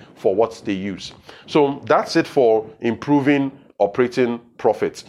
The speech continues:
If you reduce your overheads, you can improve your operating profit and get more of your gross profit to flow into your operating profit. The next type, the next, um, option, so right now we've talked about three ways of improving profit. The first is to improve your, to increase your margin.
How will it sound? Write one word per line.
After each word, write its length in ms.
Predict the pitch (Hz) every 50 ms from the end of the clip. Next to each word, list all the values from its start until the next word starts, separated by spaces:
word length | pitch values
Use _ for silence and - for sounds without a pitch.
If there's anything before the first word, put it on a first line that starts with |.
| - - - -
If 120 | 107 -
you 120 | 123 117 113
reduce 360 | 117 117 107 147 185 175 139
your 120 | 135 113
overheads, 580 | 135 131 117 135 127 120 113 107 107 104 - -
you 60 | 104
can 180 | - 110 104 107
improve 540 | 110 104 - - - 165 170 170 151 - - - - - _
your 140 | - 107 101
operating 360 | 98 - 131 120 - 139 120
profit 440 | 110 - 113 104 - 107 98 - - - - - -
and 180 | 110 120 123 110
get 240 | 160 175 175 -
more 360 | 147 135 143 165 185 190 143 123
of 80 | 107
your 140 | 117 110 110 110 92 - -
gross 260 | - 113 131 135 -
profit 440 | - - 127 117 - - 120 - -
to 100 | - 113
flow 640 | - - - - 143 143 156 160 156 156 156 - - - - - -
into 260 | 120 117 - - 131
your 120 | 113 98
operating 380 | 90 - - 107 101 - 113 98
profit. 400 | - 104 92 - - 78 - - _ - - - - - - -
The 100 | - 143
next 300 | 151 185 359 359 - -
type, 400 | - 156 156 151 151 151 - - - 117
the 100 | 135 131
next, 300 | 151 180 - - - 147
um, 180 | 123 117 120 131
option, 340 | 135 135 - - 139 135
so 280 | 131 - 156 143 - - - -
right 180 | 131 151 180 180
now 120 | 175 156
we've 120 | 143 - -
talked 160 | 185 180 -
about 300 | 151 123 123 117 - -
three 160 | 151 147 156
ways 240 | 143 139 135 120 107
of 120 | 110 98
improving 520 | 107 101 98 - 123 120 110 123 123 123 123 - _ _ _ -
profit. 480 | - 123 104 - 107 85 - - - _ _ - - - - -
The 100 | - 123
first 360 | - - 170 143 127 - -
is 140 | 131 113 -
to 120 | - 127
improve 380 | 113 110 104 - 139 143 139 127
your, 180 | 117 101 92 92
to 140 | - 120
increase 320 | 110 110 - 147 151 135 107
your 100 | 107 95
margin. 500 | 98 101 101 104 104 113 127 156 -